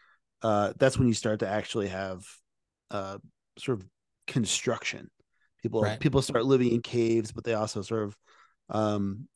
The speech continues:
Speaker 1: you know, start building simple shacks. And I'm interested in the development of, um, construction like that. Uh, and so that's, for me, that's interesting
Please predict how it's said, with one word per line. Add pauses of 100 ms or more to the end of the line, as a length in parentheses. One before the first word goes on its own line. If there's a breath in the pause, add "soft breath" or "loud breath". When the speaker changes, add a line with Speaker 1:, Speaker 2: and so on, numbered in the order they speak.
Speaker 1:
you
know,
start
building
simple (240)
shacks.
And
I'm
interested
in
the
development
of, (640)
um, (640)
construction
like
that. (140)
Uh, (520)
and
so
that's,
for
me,
that's
interesting